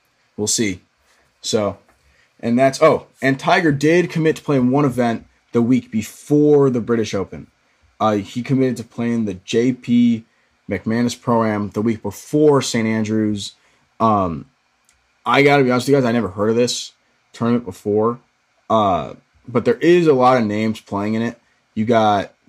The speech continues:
Collin Morikawa, Justin Thomas, Rory McIlroy, and is that Adair Manor, which is the host site of the twenty twenty-seven Ryder Cup.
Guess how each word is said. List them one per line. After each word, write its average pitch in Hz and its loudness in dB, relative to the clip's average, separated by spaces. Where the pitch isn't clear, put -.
Collin 120 2
Morikawa, 107 0
Justin 110 -6
Thomas, 107 -4
Rory 110 0
McIlroy, 104 -2
and 113 -6
is 110 -4
that 113 -2
Adair 110 -2
Manor, 110 -4
which 110 -6
is 98 -10
the 101 -14
host 123 -6
site 113 -2
of 95 -12
the 98 -14
twenty 120 -6
twenty-seven 101 -6
Ryder 85 -6
Cup. - -16